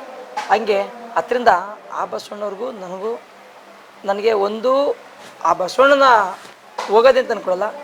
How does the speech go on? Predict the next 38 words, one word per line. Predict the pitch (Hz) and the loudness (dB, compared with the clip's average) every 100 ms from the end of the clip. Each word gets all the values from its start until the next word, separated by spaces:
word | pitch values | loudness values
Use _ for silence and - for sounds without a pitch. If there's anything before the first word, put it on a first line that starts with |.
| - - 156 | -16 -12 -12
ಆ | |
ಬಾಡಿನೂ | 156 - 175 226 262 | -6 0 0 2 2
ಅಲ್ಲದೆ | 240 202 202 | 4 2 -2
ಅಂತ | 214 | -4
ಅನ್ಕೋತೀವಿ. | 180 180 165 170 | -6 -8 -8 -8
ಈಗ | 170 202 - - - | -8 -10 -12 -18 -14
ಉಸಿರು | 185 - 247 | -12 -2 2
ಎಲ್ಲಿ | 214 202 | 4 2
ಇದೆ | 190 | -6
ಅಂತ | 180 | -10
ಅನ್ಕೋತೀವಿ. | 180 170 180 190 226 - - - - - | -14 -14 -14 -14 -16 -18 -20 -20 -20 -14
ಇವೆರಡೂ | 196 190 233 302 | -2 2 4 4
ನನಗೊಂದು, | 285 240 202 175 - - - - - | 2 2 -2 -8 -18 -20 -20 -18 0
ಇದೊಂದು | 190 240 | 2 2
ಕಣ್ಣು | 240 254 254 | 4 4 4
ಅದೊಂದು | 202 185 - | 0 -4 -10
ಕಣ್ಣು, | 180 196 170 | -10 -10 0
ದೇವಿ | 202 240 | 0 2
ಒಂದು | 247 233 | 0 0
ಕಣ್ಣು | 233 220 | -4 -4
ಅಂದ್ರೆ | 269 277 | -4 -4
ಬಸವಣ್ಣ | 214 202 202 | -6 -6 -6
ಒಂದು | 180 160 | -8 -10
ಕಣ್ಣು. | 170 190 - - - | -14 -14 -18 -20 -10
ಅದಕ್ಕೆ | - - 277 | -8 -4 -2
ಈ | |
ಒಂದು | 233 214 240 | 0 2 0
ನಡೆದ | 240 220 | 0 -2
ಎರಡು | 190 190 233 | 0 2 2
ಮುಖಗಳಿದ್ದಂಗೆ, | 247 233 196 185 180 170 226 - - | 2 -2 -4 -6 -10 -12 -14 -16 -12
ಅದಕ್ಕೆ | 180 180 269 | -10 -4 -2
ನಾನು | 240 | -2
ಇಬ್ಬರಿಗೂ | 190 170 240 285 | -4 -6 -6 0
ಒಂದೇ | 220 196 214 | -2 0 -2
ರೀತಿ | 196 - 453 - - - - - 214 | -2 -8 -12 -16 -20 -20 -20 -14 -6
ನಾನು | 208 | -4
ನೋಡುವಂಥ | 180 170 160 196 | -4 -6 -10 -12
ಉದ್ದೇಶ. | 202 - 156 | -12 -12 -18